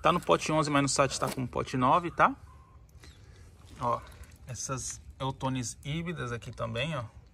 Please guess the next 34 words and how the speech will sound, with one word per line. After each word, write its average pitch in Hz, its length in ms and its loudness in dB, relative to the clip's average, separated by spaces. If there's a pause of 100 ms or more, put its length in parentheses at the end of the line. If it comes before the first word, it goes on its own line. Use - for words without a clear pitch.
(520)
Tá 131 120 -2
no 131 80 -2
pote 131 340 -2
onze. 175 560 -4
Vem 143 140 -4
no 185 120 -2
mínimo 175 300 -2
aí 165 140 -2
três 170 500 -4
a 185 80 0
quatro 170 340 -2
mudas 127 400 -6
também, 139 360 -4 (120)
tá? 156 220 4 (880)
Olha 120 180 -2
aí, 117 100 -4
ó. 120 60 -8 (1000)
O 135 280 4
Grau 135 240 10
Senses 139 420 4
ali, 123 220 6
ó, - 40 -2 (140)
em 143 120 2
colônias. 143 880 4 (1600)
É 123 80 -6
muita 165 340 2
novidade, 123 500 2
pessoal. 113 340 -6
Olha 139 160 2
aí, 127 80 4
ó. 113 100 2 (360)
Tocha 120 220 -2
de 110 120 -6
prata. 135 600 4